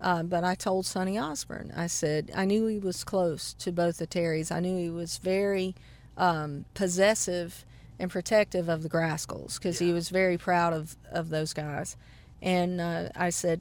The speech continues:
Speaker 1: "When the, the word is out, you know, I wanna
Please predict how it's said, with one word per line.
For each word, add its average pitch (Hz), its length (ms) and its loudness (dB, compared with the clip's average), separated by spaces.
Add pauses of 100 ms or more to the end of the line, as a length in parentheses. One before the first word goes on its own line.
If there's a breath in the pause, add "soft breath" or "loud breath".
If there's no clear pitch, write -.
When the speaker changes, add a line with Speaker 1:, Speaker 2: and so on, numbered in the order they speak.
Speaker 1:
"When 220 440 6
the, 180 360 2 (160)
the 190 120 4
word 180 300 6
is 160 200 2
out, 170 380 4 (580 soft breath)
you 185 140 0
know, 165 100 2
I 165 100 4
wanna 170 400 0